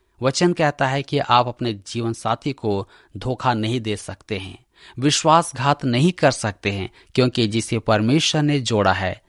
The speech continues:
उसे मनुष्य अलग न करे, यह उसका है,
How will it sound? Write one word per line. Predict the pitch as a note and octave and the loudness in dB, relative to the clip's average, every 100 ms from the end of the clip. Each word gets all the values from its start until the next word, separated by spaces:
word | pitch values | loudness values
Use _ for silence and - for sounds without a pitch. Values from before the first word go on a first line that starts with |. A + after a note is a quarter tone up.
| _ _ - | _ _ -6
उसे | C3 C3+ A2 | -2 2 2
मनुष्य | G#2 C3 D#3 - A2 | 4 4 4 4 0
अलग | - A2+ G#2+ F#2+ | 0 0 0 0
न | F#2+ A2+ | -2 -2
करे, | - G2 F#2 F2+ _ _ - | -4 -6 -6 -10 _ _ -6
यह | A2 A2 - | -2 -2 -2
उसका | E3 - - B2+ | -6 -4 -2 -2
है, | G2+ F#2 - | -2 -8 -14